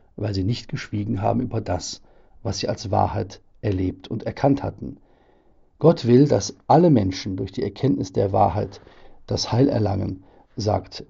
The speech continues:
Paulus im ersten Timotheusbrief. Und das ist insofern eine Aufgabe, weil diese Mission ja sonst nicht von alleine funktioniert. Mission braucht Missionare,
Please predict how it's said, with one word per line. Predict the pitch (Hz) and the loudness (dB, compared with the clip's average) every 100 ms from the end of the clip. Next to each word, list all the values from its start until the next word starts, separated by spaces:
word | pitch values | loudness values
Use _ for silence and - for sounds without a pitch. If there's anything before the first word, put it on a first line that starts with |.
| _ - | _ -4
Paulus | 101 104 - - | -2 -2 -4 -8
im | |
ersten | - 101 - 101 | -6 -6 -6 -6
Timotheusbrief. | 104 98 104 110 98 - 87 78 - _ _ _ _ _ _ | -2 -2 -4 -6 -8 -8 -10 -10 -14 _ _ _ _ _ _
Und | - 104 | -10 -6
das | 117 123 | -2 -2
ist | 127 | -2
insofern | - 110 101 - 113 | -2 -2 -2 0 0
eine | 117 101 - | 0 -4 -2
Aufgabe, | 104 - 135 139 117 | -4 0 2 4 4
weil | 104 | 2
diese | 101 98 107 | 0 -2 0
Mission | 101 - 104 110 | -2 -2 -2 2
ja | 110 | 0
sonst | 107 113 110 - | 0 -2 -4 -6
nicht | 120 | -6
von | - 123 | -2 0
alleine | 123 156 139 | 4 4 2
funktioniert. | - 92 - 104 90 87 - _ _ _ - | 0 -6 -4 -6 -4 -6 -10 _ _ _ -12
Mission | 95 - 98 113 120 | -8 -4 0 0 -2
braucht | 101 - | -4 -6
Missionare, | 98 - 92 92 104 131 160 | -6 -4 -4 2 2 4 2